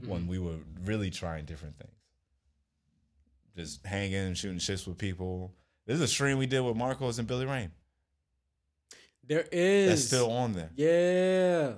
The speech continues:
Speaker 1: A whole variety stream of us just, just kinda hanging,
Speaker 2: Hanging,
Speaker 1: socializing.
Speaker 2: playing, like, Jack in the Box and, like, games
Speaker 1: Yeah.
Speaker 2: like that. Yeah, yeah.
Speaker 1: So, so it's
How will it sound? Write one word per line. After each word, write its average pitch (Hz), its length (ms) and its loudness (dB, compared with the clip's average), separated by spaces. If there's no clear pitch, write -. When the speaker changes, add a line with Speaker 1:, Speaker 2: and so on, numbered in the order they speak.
Speaker 1:
A 98 100 -2
whole 123 220 2
variety 113 500 2
stream 78 400 -10
of 90 120 -4
us 92 160 -2
just, 90 260 -6
just 87 180 -8
kinda 90 180 -4
hanging, 92 240 -4
Speaker 2:
Hanging, 82 80 -6
Speaker 1:
socializing. 175 520 2
Speaker 2:
playing, 165 280 -2
like, 135 160 -2
Jack 156 240 0
in 160 80 0
the 151 80 -2
Box 143 380 -2
and, 123 100 -8
like, - 160 -4
games - 280 0
Speaker 1:
Yeah. 233 60 -2
Speaker 2:
like 117 140 -6
that. 120 200 -6
Yeah, 160 320 -2
yeah. 196 420 -6
Speaker 1:
So, 92 460 -2
so 90 320 -2
it's 95 400 -6